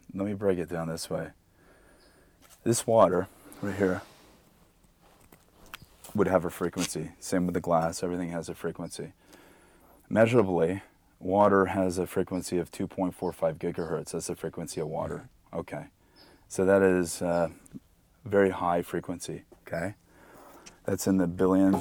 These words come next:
Speaker 1: hertz cycle. When you take moisture in food and you put it in a microwave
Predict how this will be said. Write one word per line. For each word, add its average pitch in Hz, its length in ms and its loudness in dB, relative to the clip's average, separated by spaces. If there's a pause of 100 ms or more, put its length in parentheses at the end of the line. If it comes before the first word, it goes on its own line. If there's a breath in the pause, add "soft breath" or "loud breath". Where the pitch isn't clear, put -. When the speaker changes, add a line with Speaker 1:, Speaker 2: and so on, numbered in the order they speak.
(360)
Speaker 1:
hertz - 260 -2
cycle. 78 400 -4 (1200 soft breath)
When 107 160 4
you 123 120 8
take 120 320 6 (920 loud breath)
moisture 92 760 2 (240)
in 87 140 -4
food 87 500 -2
and 87 120 -4
you 82 80 -2
put 90 180 -4
it 87 40 0
in 87 60 -2
a 85 80 -2
microwave 82 680 -2